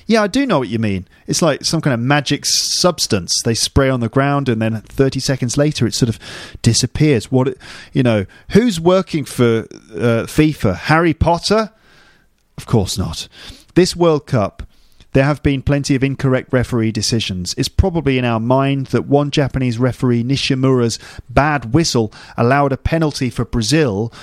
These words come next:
while a Croatia man's touch was clearly not hard enough to bring down Brazil's Fred. It's still being criticised, and two Dos Santos goals scored properly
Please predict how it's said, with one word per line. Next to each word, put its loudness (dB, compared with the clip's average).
while 4
a -4
Croatia 2
man's -2
touch 0
was 0
clearly 0
not 0
hard 0
enough -2
to 2
bring 0
down 0
Brazil's 0
Fred. 0
It's 2
still 2
being 0
criticised, -2
and 2
two 0
Dos 2
Santos 0
goals 2
scored 0
properly 0